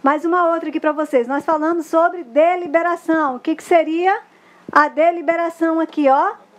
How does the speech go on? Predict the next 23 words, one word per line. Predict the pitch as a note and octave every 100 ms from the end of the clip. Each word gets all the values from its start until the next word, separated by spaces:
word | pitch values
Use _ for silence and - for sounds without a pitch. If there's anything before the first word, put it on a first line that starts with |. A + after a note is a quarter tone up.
| - - -
Decisão | A3 F4 F4+ F4 E4+ B3+ E4+ G4+
determinada, | F4+ F4 E4+ D#4+ E4+ F4 D#4+
resolução | D4+ D#4+ D#4 D4+ E4+
tomadas | E4 D#4+ E4 C#4
após | D#4 D#4+ D#4
a | D#4 G4+ - _ - - -
reflexão. | - D#4+ D#4+ D#4 D4+ - E4 E4 D4 G3+ - _ _ _
Foro | - - F4+ F#4 F#4 E4 D4 G3 - _ _
seria | _ - D#4+ F4 G4+
o |
quê? | F#4 G4 F#4+ B3+ F#3+ _ -
Olha | D4+ E4+
aí, | E4+ D#4+
ó. | B3+ C4 D#4 _
Local | C4 C#4+ C#4+ D#4 E4 F4+
para | F4 D#4+
sessões | D4+ C#4 C4 D#4 D#4 B3
de | D#4 G#4 - _ _ _ -
julgamento. | G#3 C#4+ F#4 E4 F4 D#4+ E4+ F4 D#4+ - E4+ E4+ D4+ A3+ - _ _ _ _ _ - - - _
Olha | - C4+ D4+ D#4
aqui, | D4+ E4 F4 D4
gente, | C4+ A#3 G3+
ó. | C#4 F#4